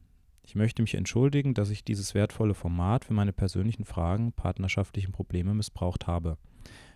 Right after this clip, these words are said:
Es tut mir sehr leid. Ich danke dir von ganzem Herzen für all deine Arbeit. Sie erzeugt riesige Resonanz und Regulation in mir. Liebe Grüße. Ja,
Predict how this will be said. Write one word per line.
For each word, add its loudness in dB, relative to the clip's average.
Es -2
tut 0
mir 6
sehr 4
leid. 2
Ich -12
danke 2
dir 0
von -2
ganzem -2
Herzen -2
für 0
all 4
deine 2
Arbeit. 0
Sie -2
erzeugt 2
riesige 2
Resonanz 0
und -2
Regulation 0
in -2
mir. -2
Liebe 0
Grüße. 0
Ja, 4